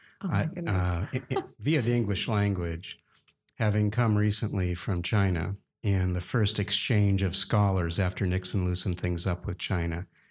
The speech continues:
Speaker 2: They sent us, I think, fifty-two scholars. We sent them fifty. Han Ping was in that first wave from China. And so he's getting his P H D in hydrology in Berkeley, and he was, uh, t-, but he always wanted to write. So he was taking fiction writing with Ishmael, and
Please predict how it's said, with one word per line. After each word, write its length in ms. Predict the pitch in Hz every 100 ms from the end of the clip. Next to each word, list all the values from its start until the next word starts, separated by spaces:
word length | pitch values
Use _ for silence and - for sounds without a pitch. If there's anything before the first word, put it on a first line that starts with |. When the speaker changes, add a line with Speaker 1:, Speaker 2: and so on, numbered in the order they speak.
| _ _ -
Speaker 2:
They 140 | 104
sent 380 | 101 113 98 95
us, 200 | 95 -
I 80 | 98
think, 220 | - -
fifty-two 580 | 113 - 95 - 101 92
scholars. 640 | - 95 90 90 87 -
We 120 | 95
sent 320 | - 95 90
them 180 | - 87
fifty. 500 | - 147 147 - 92 - _ _ - -
Han 280 | - 120 110
Ping 200 | 110 110
was 140 | 95 101
in 100 | 95
that 220 | 95 -
first 320 | 123 95 -
wave 680 | 95 98 92 87 95 - - _ _ _ -
from 180 | - 90
China. 500 | - 95 95 90 107 - - _ _ _ -
And 300 | 101 98 98
so 100 | 135
he's 160 | 117
getting 220 | 170 165
his 120 | 156 -
P 160 | -
H 180 | 139 135
D 80 | 147
in 80 | 123
hydrology 600 | 143 117 98 101 104 120
in 100 | 113
Berkeley, 400 | 101 104 104 107
and 120 | 101 98
he 100 | 104
was, 320 | 95 92 -
uh, 260 | - 92 90
t-, 100 | 95 - _ _ -
but 100 | 120
he 60 |
always 280 | 117 127 113
wanted 280 | 110 110 101
to 160 | - 98
write. 500 | 92 90 90 - - _ _ -
So 140 | -
he 80 | 107
was 100 | 104
taking 320 | - 120 123
fiction 360 | 104 - - 139
writing 260 | 123 117
with 140 | 107 98
Ishmael, 580 | 113 - 107 92 95 120
and 160 | 104